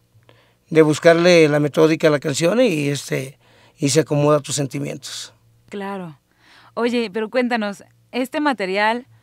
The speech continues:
Speaker 2: con tus músicos, ¿cómo, cómo hicieron clic? ¿Sigue siendo algo muy romántico, algo dolido? Danos un pre.
Speaker 1: Lo nuevo que viene es entre ranchero, romántico,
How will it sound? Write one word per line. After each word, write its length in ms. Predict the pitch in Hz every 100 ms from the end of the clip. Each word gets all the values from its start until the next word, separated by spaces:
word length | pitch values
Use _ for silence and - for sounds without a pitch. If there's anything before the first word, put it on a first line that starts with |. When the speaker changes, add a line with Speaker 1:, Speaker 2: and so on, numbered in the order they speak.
| _ _ _
Speaker 2:
con 200 | - 214
tus 180 | 220 202
músicos, 600 | 220 254 240 240 247 254
¿cómo, 320 | - 254 269
cómo 240 | 247 254 262
hicieron 360 | 269 247 233 208
clic? 320 | 220 240 240 - -
¿Sigue 220 | - 240 254
siendo 220 | 247 240
algo 180 | 226 220
muy 160 | 214 214
romántico, 920 | 208 190 202 226 226 226 - 208 208
algo 280 | 196 185 185
dolido? 760 | 170 180 220 226 208 208 208 - _ _ _ _ _ _ _ -
Danos 300 | 185 190 185
un 100 | 175
pre. 140 | 165
Speaker 1:
Lo 60 | 175
nuevo 240 | 214 240
que 100 | 240
viene 540 | 214 214 220 226 214 - _
es 240 | 180 185 196
entre 240 | 185 180
ranchero, 480 | 160 156 190 196 202
romántico, 680 | 180 170 180 185 185 220